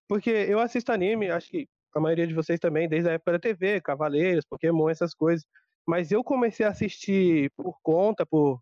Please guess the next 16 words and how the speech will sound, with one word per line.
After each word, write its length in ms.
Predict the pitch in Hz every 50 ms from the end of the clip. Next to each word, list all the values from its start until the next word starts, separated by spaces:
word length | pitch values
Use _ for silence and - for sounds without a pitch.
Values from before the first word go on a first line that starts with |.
| -
meios 220 | - 160 165 156 147
alternativos, 1000 | 147 147 - 143 151 147 131 135 - - - 160 190 233 240 175 135 117 - - _ _ _ _ _ _ _ _ -
é, 140 | 143 151 151
com 120 | - 190
Shingeki 560 | 180 - 240 233 208 175 170 180 214 233 - 196
em 20 |
dois 180 | 170 170 165 160
mil 120 | 175 165
e 40 | 156
treze, 640 | - 143 143 160 - 202 196 170 147 139 135 120 110 _ _ _ _ _ _ -
aí 80 | 147 165
eu 60 | 175
fui 100 | - 208 180
ver 180 | 165 185 185
Hunter 240 | 196 190 - 202 190 165
x 80 | 160